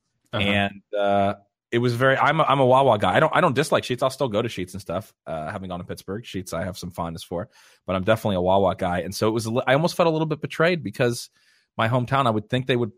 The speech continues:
Speaker 2: they would grab a Wawa. I mean, there was fifteen minutes away, there was a Wawa, but no, Sheetz, man, moving in into Millersville territory. So, um, I know some people in chat will be happy because they're very Sheetz loyal, and, uh, I was a little bit, uh, disheartened. So definitely a, a, a trip that had a lot of complex emotions.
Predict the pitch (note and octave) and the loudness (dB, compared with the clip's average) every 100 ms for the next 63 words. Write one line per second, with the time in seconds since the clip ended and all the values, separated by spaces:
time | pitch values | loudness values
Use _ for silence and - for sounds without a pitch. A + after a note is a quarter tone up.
0 | - A2 G#2+ A2 A#2+ G2+ G#2 G#2 F#2 G2+ | -4 -2 0 0 2 0 0 2 0 -2
1 | G2 G#2 G2+ G#2 - C3 C3+ A#2 F3 C#3+ | -4 -4 -6 -8 -8 -6 -4 -4 -4 0
2 | A2+ G2+ G2 G2 F2+ G2+ B2 A#2 G#2+ D#3+ | 0 0 -2 -2 -2 0 -2 -2 -6 -8
3 | - - C#3 - F#2 F2+ A2+ _ _ _ | -8 -10 -10 -8 -6 -6 -8 _ _ _
4 | F#2+ G#2 A2 G#2+ G#2+ - G2 G#2 G2+ G#2 | -6 -4 -2 -2 -4 -8 -12 -8 -4 -4
5 | G#2+ - A2 B2 - - - F2 E2+ _ | -6 -10 -12 -12 -12 -14 -10 -8 -8 _
6 | _ _ - _ _ F#2+ F#2+ F#2+ F#2+ F#2 | _ _ -20 _ _ -4 -2 -2 -4 -8
7 | _ _ - G2+ G2+ - A2+ A2 G2 F2 | _ _ -6 -2 -2 -2 -2 -2 -2 -2
8 | F#2+ E2+ F#2 G2 D2+ G2+ A#2 F2+ F2+ D#2+ | -2 -2 -4 -6 -6 -6 -6 -8 -6 -6
9 | E2+ E2 - E2 - D#2+ D#2 G#2+ G2+ G2 | -4 -6 -6 -10 -8 -6 -4 -4 -4 -4
10 | F#2+ F#2+ G2 _ _ _ _ _ - G2 | 0 0 -2 _ _ _ _ _ -6 -4
11 | G#2+ A2 A2 A2+ A2 A#2 A#2 A#2 A2+ B2+ | -2 -4 -2 -4 -4 -4 -4 -4 -2 -2
12 | A#2+ F#2+ - F2+ F#2 _ _ C#3 E3 F#3 | -2 -8 -4 -2 -2 _ _ 2 4 4
13 | F3 F3 A#2 G#2+ G#2+ - A2 - C#3 C#3 | 4 4 4 4 0 0 -6 2 0 2
14 | G#2 G#2+ G2+ G2+ G#2 - G#2+ - G2+ - | 0 2 2 2 2 0 -2 0 -2 0
15 | G2+ G#2+ - D3+ A3+ | 0 0 -2 -6 -8